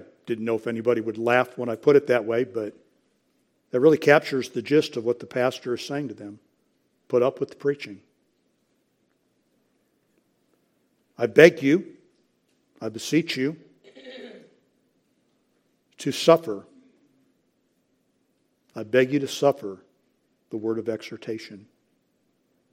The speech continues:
And I just want to take a couple minutes and talk about that word, because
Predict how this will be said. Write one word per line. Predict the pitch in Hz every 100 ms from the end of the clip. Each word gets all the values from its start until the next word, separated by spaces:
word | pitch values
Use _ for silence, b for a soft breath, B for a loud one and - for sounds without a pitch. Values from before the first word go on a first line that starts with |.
| _ _ _ _ _ _ _ _ _ _ _ _ _
And | 131
I |
just | 175
want | 190 185
to | 175
take | 170
a | -
couple | 165 160
minutes | 160 160 160
and | 139
talk | 160 170
about | 120 113
that | 120 104
word, | 104 98
because | 110 - 110